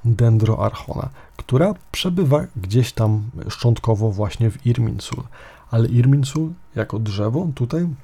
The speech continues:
jest ponoć zatrute, jest spaczone, no i oczywiście ona ma zamiar to uratować. Ponoć choroba Eleazar, która trawi tutaj właśnie ludzi w Sumeru, jest manifestacją chorego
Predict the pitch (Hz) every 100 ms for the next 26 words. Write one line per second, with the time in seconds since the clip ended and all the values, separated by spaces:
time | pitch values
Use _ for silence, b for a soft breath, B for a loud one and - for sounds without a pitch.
0 | - - _ - - - - - 120 135
1 | - 120 113 104 98 120 - 117 120 -
2 | - 120 123 - - - - 92 123 131
3 | 165 139 B B B B 135 143 135 135
4 | 113 113 123 - 117 113 113 104 110 110
5 | 107 110 113 113 - - 92 104 - 127
6 | 113 98 - - - B B B B -
7 | 123 165 - - 131 135 135 120 120 -
8 | 120 113 110 110 - 87 - - 110 107
9 | 107 110 127 127 - 110 117 104 107 104
10 | 117 110 107 107 - 113 110 117 135 -
11 | 151 131 127 123 B B B B 117 113
12 | 110 - 120 110 120 117 - 107 - 104
13 | - 104 101 104 - - 107 107 101 104
14 | 107